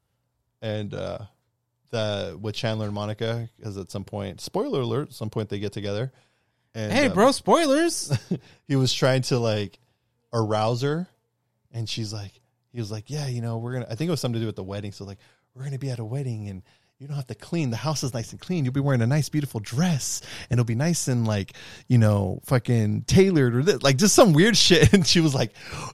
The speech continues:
Speaker 1: like, hella got horny. <laughs> And I was just like, "Oh my God, dude, you're hella stupid right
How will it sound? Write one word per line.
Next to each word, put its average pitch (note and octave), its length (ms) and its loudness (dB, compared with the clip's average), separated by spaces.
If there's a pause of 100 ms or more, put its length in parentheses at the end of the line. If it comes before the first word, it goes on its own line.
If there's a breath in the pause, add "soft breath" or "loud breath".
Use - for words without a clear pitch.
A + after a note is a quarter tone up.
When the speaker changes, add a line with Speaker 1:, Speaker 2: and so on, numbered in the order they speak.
(200)
Speaker 1:
like, C3 200 4
hella F3+ 360 10
got D#3+ 180 10
horny. G3 240 10
<laughs> - 60 4
And G3+ 120 8
I A#3+ 60 6
was G#3 120 6
just - 180 2
like, D3+ 240 0
"Oh A3 260 0
my B2 120 -4
God, G#2+ 360 -8
dude, G#2 80 -10
you're C3 160 -4
hella A#2 220 -8
stupid - 500 -10
right F2 180 -16